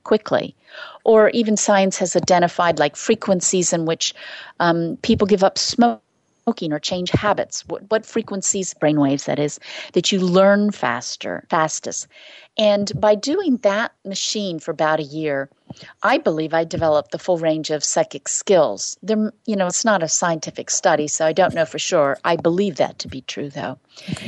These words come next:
And it was a matter of just going to a certain brain <laughs> wave,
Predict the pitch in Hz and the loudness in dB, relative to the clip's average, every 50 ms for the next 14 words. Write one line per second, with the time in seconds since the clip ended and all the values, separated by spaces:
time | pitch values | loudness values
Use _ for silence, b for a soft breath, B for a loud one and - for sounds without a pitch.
0 | 220 B B B B 226 220 220 220 226 - 247 240 240 247 226 - - 226 220 | -12 B B B B 2 4 4 4 4 4 4 4 6 4 4 4 4 4 6
1 | 220 226 233 247 262 294 320 294 269 - - 220 208 202 202 208 196 - - b | 6 6 6 4 4 6 6 6 6 4 4 4 6 6 6 6 4 0 -6 b
2 | b b b b b _ _ - - 262 - - - - 240 233 233 247 247 240 | b b b b b _ _ -4 -2 -2 -2 0 2 4 4 6 6 6 4 2
3 | 240 233 - - 226 220 - - - - - 233 220 - - 208 180 - 180 170 | 2 0 2 2 2 2 0 -4 -6 -6 -6 -6 -8 -8 -10 -12 -12 -10 -8 -4
4 | 170 185 190 220 254 269 220 175 160 151 208 208 240 269 247 254 175 156 151 165 | -2 -2 -2 0 0 -2 -2 -4 -6 -6 -2 0 0 2 2 2 0 -2 -4 -10